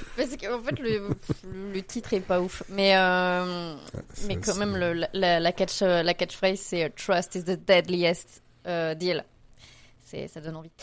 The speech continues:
Speaker 1: Euh, donc, c'est une série coréenne qui surfe sur une série mi-, mexicaine. Mais,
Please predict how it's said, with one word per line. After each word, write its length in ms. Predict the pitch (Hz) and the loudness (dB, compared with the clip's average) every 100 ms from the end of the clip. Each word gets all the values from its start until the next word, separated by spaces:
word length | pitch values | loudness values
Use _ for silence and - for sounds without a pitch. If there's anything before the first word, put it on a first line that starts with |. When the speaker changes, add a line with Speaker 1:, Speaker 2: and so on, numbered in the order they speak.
| - - _ - | -20 -20 _ 4
Speaker 1:
Euh, 640 | 220 226 226 220 220 220 | 6 8 8 8 8 4
donc, 180 | 220 370 | 2 -2
c'est 180 | 320 269 | -4 -4
une 100 | 285 | -4
série 260 | 339 339 285 | -4 -4 -2
coréenne 320 | 311 311 277 | 0 0 0
qui 180 | - 240 | -6 -6
surfe 420 | - 320 - 240 | 0 0 0 -6
sur 180 | - 247 | -4 -4
une 100 | 247 | -2
série 260 | 320 285 | -2 -2
mi-, 160 | 254 226 - | -2 -6 -8
mexicaine. 680 | 226 220 214 226 339 349 - _ _ _ _ _ _ - - | -6 -6 -4 0 0 0 -4 _ _ _ _ _ _ -20 -14
Mais, 360 | 196 220 262 | -2 2 4